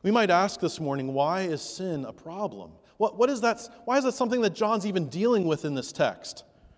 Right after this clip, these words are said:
Sin is in direct opposition to fellowship with God and full joy.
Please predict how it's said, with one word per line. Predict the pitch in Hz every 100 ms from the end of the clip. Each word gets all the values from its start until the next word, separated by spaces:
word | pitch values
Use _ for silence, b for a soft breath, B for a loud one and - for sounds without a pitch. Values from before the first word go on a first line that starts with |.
| b b _ _ _ _ _ _ _ _ _ _ _ _ _ _ _ _ _ _ _ _ _ _ -
Sin | - - 196 220
is | 190 147
in | 156
direct | 131 135 156 151
opposition | 151 151 135 113 139 - 110
to | 120
fellowship | - 120 113 - 117
with | 98 -
God | 92 76 - - _ _ _ _ _ _ _ _ _ -
and | 117
full | - 127 117
joy. | 98 120 95